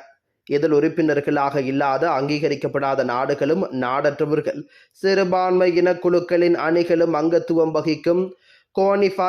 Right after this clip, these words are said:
எனப்படும் சுயாதீன காற்பந்து கழகங்களின் கூட்டமைப்பில் தமிழீழ ஆண்கள் அணியும் மகளிர் அணியும் இணைந்து போட்டிகளில் பங்கு பெற்று வருகின்றன. இந்த நிலையில், லாவோஸ், வியட்நாம், தாய்லாந்து, மியன்மார் போன்ற நாடுகளிலும், தென்மேற்கு சீனாவிலும்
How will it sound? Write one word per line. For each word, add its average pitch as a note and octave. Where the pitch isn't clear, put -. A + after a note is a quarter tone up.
எனப்படும் F3
சுயாதீன E3+
காற்பந்து E3
கழகங்களின் D#3
கூட்டமைப்பில் D3+
தமிழீழ D3+
ஆண்கள் D3+
அணியும் D3
மகளிர் D3+
அணியும் C#3+
இணைந்து C#3+
போட்டிகளில் D3+
பங்கு C#3+
பெற்று D3+
வருகின்றன. C#3
இந்த C#3+
நிலையில், D#3
லாவோஸ், D3+
வியட்நாம், D3
தாய்லாந்து, D3
மியன்மார் F#3+
போன்ற F3+
நாடுகளிலும், E3+
தென்மேற்கு E3
சீனாவிலும் D#3+